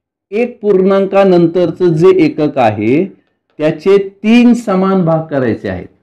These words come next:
पहा, आपण आता पुन्हा तीन समान भाग करणार आहोत. या एककानंतरच्या एककाचे तीन समान भाग केले आपण, एक, दोन, तीन. आणि या तीन समान भागांपैकी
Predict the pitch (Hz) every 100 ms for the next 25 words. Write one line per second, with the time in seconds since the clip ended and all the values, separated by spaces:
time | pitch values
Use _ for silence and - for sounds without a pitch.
0 | - 127 98 107 131 131 143 151 151 156
1 | 175 185 175 165 175 165 160 165 165 165
2 | 160 135 135 131 120 - 123 127 123 113
3 | 110 120 113 110 127 127 - 104 113 101
4 | 101 98 - 147 190 196 - _ _ _
5 | _ _ _ 196 220 220 - 165 156 156
6 | 135 135 - 117 101 92 92 90 _ -
7 | 113 139 - - - 101 110 123 196 190
8 | - _ 208 151 - - _ _ _ -
9 | 135 143 147 - 190 240 247 240 185 180
10 | 180 156 143 127 135 131 127 123 - 165
11 | 240 254